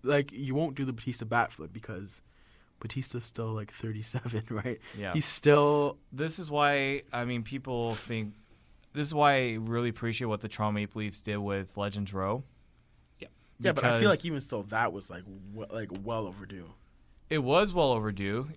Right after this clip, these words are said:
Speaker 3: yeah.
Speaker 2: It's, it's just, um, but the reason why I like it is because you can add,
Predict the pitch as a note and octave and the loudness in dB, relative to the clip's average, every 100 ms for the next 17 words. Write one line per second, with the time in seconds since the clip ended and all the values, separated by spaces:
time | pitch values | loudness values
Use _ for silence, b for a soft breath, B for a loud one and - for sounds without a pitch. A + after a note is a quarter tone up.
0 | - B2 G#2+ - - B2+ A#2+ - B2+ - | -6 -6 -6 -10 -8 -8 -6 -6 -6 -8
1 | - - A2 G#2+ G#2+ G#2 G2+ G2 - _ | -14 -6 -2 0 0 0 0 -2 -8 _
2 | _ b b b b b A#2+ B2+ A#2+ B2 | _ b b b b b -4 -2 0 0
3 | D#3 E3+ D#3 C3 B2 C#3 - B2+ A2 G#2 | 0 4 6 6 4 2 0 0 0 -4
4 | A2 - A2 G#2+ A2 B2 C#3 C#3 - A2 | -6 0 0 0 -2 -4 -2 -4 0 4
5 | C#3 G#2+ E2 | 6 4 2